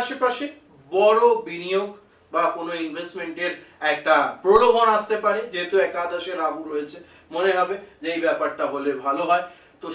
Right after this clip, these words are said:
সেটার থেকে এড়িয়ে গেলেই বুদ্ধিমানের কাজ। চলে আসবো এরপর ব্যবসায়ীদের নিয়ে আলোচনায়। ব্যবসায়ীদের ক্ষেত্রে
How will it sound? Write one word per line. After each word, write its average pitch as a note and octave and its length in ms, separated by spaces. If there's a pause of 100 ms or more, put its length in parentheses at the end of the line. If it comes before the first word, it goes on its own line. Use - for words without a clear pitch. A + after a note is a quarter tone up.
সেটার G#3+ 360 (100)
থেকে F#3+ 200 (340)
এড়িয়ে D#3 320
গেলেই C3 340
বুদ্ধিমানের B2+ 600
কাজ। - 160 (480)
চলে A3+ 260
আসবো B3+ 180 (120)
এরপর C4 280 (120)
ব্যবসায়ীদের A3+ 560
নিয়ে B3+ 220
আলোচনায়। C4 440 (380)
ব্যবসায়ীদের C4+ 600
ক্ষেত্রে C#4+ 300